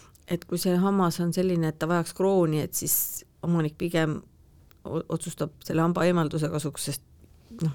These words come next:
reeglina ta ju saab, nagu me enne rääkisime, ilma hakkama, aga võib-olla pole nii ilus? Või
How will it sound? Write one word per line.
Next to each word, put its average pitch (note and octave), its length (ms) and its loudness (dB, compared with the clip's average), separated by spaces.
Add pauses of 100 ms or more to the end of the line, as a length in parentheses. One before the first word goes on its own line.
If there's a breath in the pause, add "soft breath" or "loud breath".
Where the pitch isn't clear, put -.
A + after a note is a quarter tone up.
(120)
reeglina E3 440 4
ta D3+ 160 -2
ju D3+ 120 2
saab, C#3 440 2
nagu D3+ 200 -2
me C#3+ 120 0
enne C#3+ 160 0
rääkisime, D3 520 -2
ilma D#3+ 320 -2
hakkama, A#3+ 520 -2
aga D#3+ 220 -4
võib-olla D3 300 -4
pole D#3+ 240 -2
nii E3 200 0
ilus? A3 320 -2 (680 loud breath)
Või D#3 240 -2